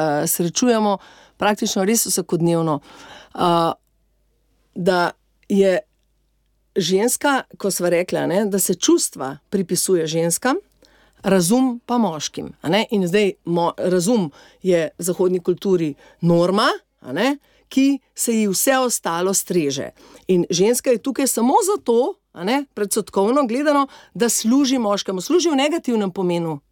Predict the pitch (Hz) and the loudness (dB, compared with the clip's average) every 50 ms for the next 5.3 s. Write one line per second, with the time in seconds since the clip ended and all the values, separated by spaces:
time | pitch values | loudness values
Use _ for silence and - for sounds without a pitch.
0 | _ _ _ - 185 170 147 156 151 - - 160 143 127 135 131 - _ _ - | _ _ _ -2 0 0 0 -2 -2 -2 -4 -4 -6 -8 -10 -14 -16 _ _ -8
1 | - 147 185 220 247 - _ - - - - - - 208 170 - 302 320 320 294 | -4 -2 -2 -2 -2 -4 _ -20 -20 -20 -10 -4 -4 -2 0 2 2 4 4 2
2 | 247 - - 277 339 349 285 285 269 247 233 214 190 254 285 269 240 226 233 220 | 2 0 0 0 0 0 0 0 -2 -2 -2 -2 -2 -2 0 0 0 0 -2 -2
3 | - 226 202 175 170 190 196 185 185 180 202 247 285 247 180 170 170 165 160 165 | -4 -4 -4 -2 -2 0 2 2 2 2 2 2 0 0 -2 -4 -6 -6 -6 -6
4 | 156 151 151 156 151 147 147 147 - - 165 190 226 233 - - - - - - | -8 -8 -10 -12 -12 -12 -14 -14 -10 -6 -4 -2 -2 -4 -6 -12 -20 -20 -12 -6
5 | - 233 226 240 233 | -2 0 0 2 0